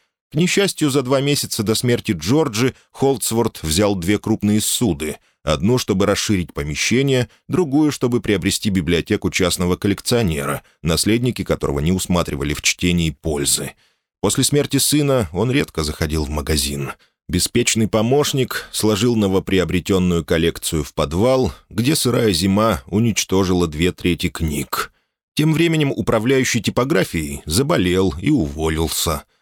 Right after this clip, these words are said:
Холдсворт передал предприятие его заместителю, но тот оказался негодяем и пьяницей и выжал из дела все соки.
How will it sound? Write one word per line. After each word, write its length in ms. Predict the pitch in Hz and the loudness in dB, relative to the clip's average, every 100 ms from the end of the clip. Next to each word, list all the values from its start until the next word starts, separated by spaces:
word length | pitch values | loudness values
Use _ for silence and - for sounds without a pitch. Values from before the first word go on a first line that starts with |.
| _ _ | _ _
Холдсворт 720 | 87 110 - - 104 98 - | 2 2 0 -2 0 0 -2
передал 360 | 92 95 98 95 | -2 2 0 0
предприятие 680 | 92 - 98 95 90 95 92 | -4 0 2 2 2 0 2
его 180 | 87 | 2
заместителю, 800 | 90 104 113 - 98 - 76 71 - _ - | 2 0 0 -2 -4 -2 -6 -8 -12 _ -4
но 80 | |
тот 220 | - 98 - | -2 -2 0
оказался 580 | - 82 104 - 95 - | 0 0 0 0 -2 0
негодяем 720 | 80 - 85 73 131 120 92 | -2 0 -2 0 0 2 0
и 60 | |
пьяницей 640 | 78 87 123 123 - 110 87 - _ | -2 0 0 0 0 -2 -2 -10 _
и 120 | 147 | 2
выжал 320 | 151 139 127 | 2 2 0
из 200 | 104 92 | 0 -2
дела 280 | 73 107 104 | 0 0 2
все 220 | 87 - | 0 -2
соки. 600 | 95 - 78 69 - 73 | -2 -2 -4 -6 -6 -6